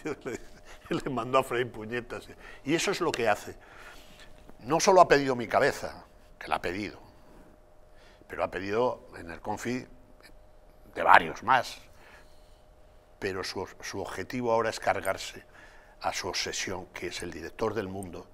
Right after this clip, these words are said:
el mejor periódico de oposición que hay y el más crítico. Eso es lo que, eh, su obsesión es colocar a una persona afín a la Moncloa,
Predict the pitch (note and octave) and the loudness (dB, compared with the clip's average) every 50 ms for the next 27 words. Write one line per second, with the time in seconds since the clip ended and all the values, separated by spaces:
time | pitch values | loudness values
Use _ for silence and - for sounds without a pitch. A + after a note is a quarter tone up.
0 | - - - - - F2 D2 D#2+ F2 - - - D#3 D#3+ E3 C3+ - - A2+ G#2+ | -20 -20 -20 -16 -14 -14 -10 -6 -2 -2 8 12 12 12 12 12 6 0 0 0
1 | G2+ G#2 G2 F#2 - - - - F2 F2+ F#2 F2+ - - F#2 - - F2+ - - | 0 -2 -4 -6 -10 -12 -12 -12 -10 -8 -8 -6 -6 -6 -8 -8 -8 -8 -8 -6
2 | G#2 G2+ F#2 - F#2+ F#2 F2 F2+ F2 - - - - - - - F#2+ E2 F2 G2+ | -6 -8 -8 -8 -8 -6 -6 -8 -10 -14 -18 -20 -20 -16 -10 -8 -6 -2 0 2
3 | A#2+ - - - G#2+ G2 F2 - - - - - - - - - - - - - | 2 2 0 -2 -6 -8 -8 -10 -14 -16 -16 -16 -18 -20 -20 -20 -20 -20 -20 -20
4 | - - - - A2 A2+ - - B2+ B2+ - - - - - - - - G2+ - | -20 -20 -10 -6 -4 -2 0 0 0 0 -2 -4 -6 -8 -14 -16 -12 -10 -10 -10
5 | - G2 E2+ F2+ F2 - - F#2 F2 E2 - - G#2 - - - B2 B2 A#2 - | -8 -8 -8 -8 -10 -10 -12 -12 -12 -12 -12 -12 -10 -8 -4 -2 0 0 0 0
6 | - A2 - - E3+ E3 E3+ E3 - - - - - - - C3+ C3 - - - | -2 -4 0 2 2 2 0 -2 -8 -16 -20 -20 -12 -6 -2 -2 -2 0 0 0
7 | B2 A#2 G#2+ - B2 B2 A#2+ A#2 A#2 A#2 A2+ A2 - - F#2 - - A2+ A#2 A2 | 0 0 2 4 6 6 6 4 2 0 -2 -4 -4 -6 -8 -8 -8 -8 -8 -8
8 | G#2 - - - - - - - - - - - C#3+ D3 B2 A#2 A#2+ - - - | -10 -12 -14 -18 -20 -18 -6 -4 -4 -2 -2 0 0 0 0 -2 -6 -10 -16 -10
9 | - - G#2 F2+ E2 F#2 F2 - - - C3+ A#2 G#2 - - | -6 -2 -2 -2 -2 -2 -6 -2 2 4 6 6 4 2 -2